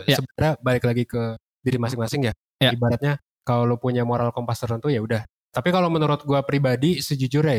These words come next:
Speaker 2: ya, gua prefer yang jelas sih, gitu.
Speaker 1: Ya.
Speaker 2: Jadi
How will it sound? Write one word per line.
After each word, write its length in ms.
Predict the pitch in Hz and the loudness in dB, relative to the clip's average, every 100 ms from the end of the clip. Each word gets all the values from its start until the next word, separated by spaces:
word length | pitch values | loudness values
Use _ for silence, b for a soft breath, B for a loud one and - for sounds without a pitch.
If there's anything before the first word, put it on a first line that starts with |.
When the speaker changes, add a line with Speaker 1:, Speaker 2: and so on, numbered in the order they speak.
| 101 | -2
Speaker 2:
ya, 40 | - _ - | -6 _ -2
gua 160 | 147 | -2
prefer 720 | 160 147 135 - - - 175 170 _ - | 0 0 0 -2 -4 -4 -6 -8 _ -2
yang 240 | 135 131 | 0 2
jelas 400 | 127 127 139 - | 2 2 0 -2
sih, 80 | 123 110 _ _ | -6 -6 _ _
gitu. 320 | - 131 135 123 | -2 2 2 0
Speaker 1:
Ya. 280 | - _ | -6 _
Speaker 2:
Jadi 100 | - | 0